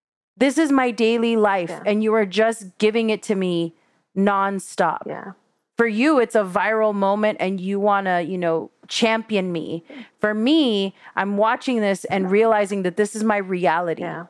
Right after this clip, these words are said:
Speaker 2: Yeah.
Speaker 1: And that's the truth of it. That's where you're like, "Yo, sometimes, like, it's so much easier in the, in the space of algorithm to have something negative be the spin than something positive, period."
Speaker 2: Yeah.
Speaker 1: It's unfortunate.
Speaker 2: Yeah. Yeah. I mean,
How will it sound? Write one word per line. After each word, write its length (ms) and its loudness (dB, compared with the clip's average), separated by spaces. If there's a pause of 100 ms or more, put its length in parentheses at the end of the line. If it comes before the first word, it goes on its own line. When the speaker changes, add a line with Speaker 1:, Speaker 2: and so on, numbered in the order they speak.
(440)
Speaker 2:
Yeah. 340 -14
Speaker 1:
And 140 0
that's 300 -2
the 120 -2
truth 260 -2
of 100 0
it. 80 -4
That's 220 0
where 140 2
you're 140 2
like, 260 0
"Yo, 360 2
sometimes, 720 -2 (1000)
like, 220 0
it's 140 -2
so 220 2
much 300 0
easier 440 0
in 180 -2
the, 160 -6
in 100 -2
the 80 0
space 480 -2
of 100 -2
algorithm 680 0
to 380 0 (260)
have 260 -2
something 480 -4
negative 640 0 (500)
be 160 2
the 120 0
spin 560 -2
than 140 -2
something 360 -4
positive, 840 -4 (360)
period." 520 0
Speaker 2:
Yeah. 160 -8
Speaker 1:
It's 140 0
unfortunate. 760 -2
Speaker 2:
Yeah. 320 -6
Yeah. 140 -2
I 80 0
mean, 240 -6